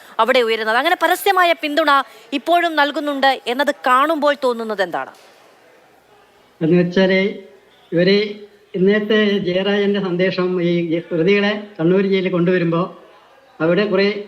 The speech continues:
Speaker 2: പ്രവർത്തകരെയും കൂട്ടി ഇൻക്ലാബ് വിളിക്കുന്നത് നമ്മൾ ടി വിയിലെ കൂടി കണ്ടിരുന്നു.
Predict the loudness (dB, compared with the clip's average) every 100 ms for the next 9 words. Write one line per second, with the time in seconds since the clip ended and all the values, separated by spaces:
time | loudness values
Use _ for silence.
0 | -2 0 2 0 2 2 -2 -2 -2 0
1 | -2 0 0 0 0 -2 0 0 0 0
2 | -2 -4 -8 -2 2 2 0 -2 0 0
3 | 0 -4